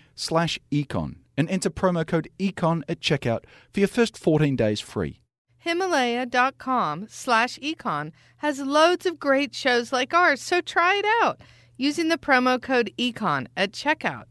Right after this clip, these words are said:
Speaker 2: to get your first fourteen days free. It's time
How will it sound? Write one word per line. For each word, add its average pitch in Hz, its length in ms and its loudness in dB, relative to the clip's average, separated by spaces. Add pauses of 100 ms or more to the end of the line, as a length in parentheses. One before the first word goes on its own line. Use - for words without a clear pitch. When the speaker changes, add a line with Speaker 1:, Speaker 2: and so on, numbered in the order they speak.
Speaker 2:
to 202 120 -8
get 214 160 0
your 175 140 -2
first 220 400 -2
fourteen 208 480 -2
days 180 280 0
free. 196 460 -4 (400)
It's 240 300 -2
time 247 520 2